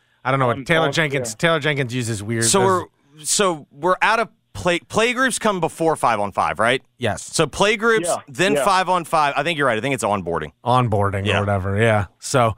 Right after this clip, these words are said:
Speaker 1: um, all right. So, you know, what, what do you, what do you make of this group with the addition of Bismack Biyombo after tomorrow's or after tonight's game,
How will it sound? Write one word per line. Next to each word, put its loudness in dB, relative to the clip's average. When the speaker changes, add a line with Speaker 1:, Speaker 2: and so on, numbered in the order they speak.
Speaker 1:
um, 0
all 4
right. -2
So, 0
you -4
know, -2
what, -2
what 2
do 0
you, -2
what 2
do 0
you -2
make 0
of -2
this 0
group 0
with 0
the 0
addition 0
of 0
Bismack 0
Biyombo 2
after -2
tomorrow's 0
or 0
after 0
tonight's 0
game, -12